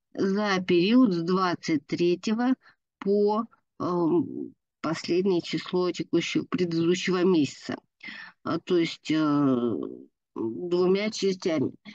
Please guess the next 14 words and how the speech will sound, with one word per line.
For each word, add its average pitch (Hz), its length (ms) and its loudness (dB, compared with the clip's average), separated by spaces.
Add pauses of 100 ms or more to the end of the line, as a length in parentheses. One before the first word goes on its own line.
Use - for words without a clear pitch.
(160)
И - 120 -4
вот 196 260 -6
эта, 277 720 0
э, - 40 2
процедура 202 760 0
вызвала, 208 540 0
в 202 120 0
общем-то, 196 480 -4 (500)
ну, 240 480 4
много 190 440 4
ш-, - 440 -8 (320)
шума, 240 520 6 (380)
много, 185 640 2 (840)
э, 156 520 -2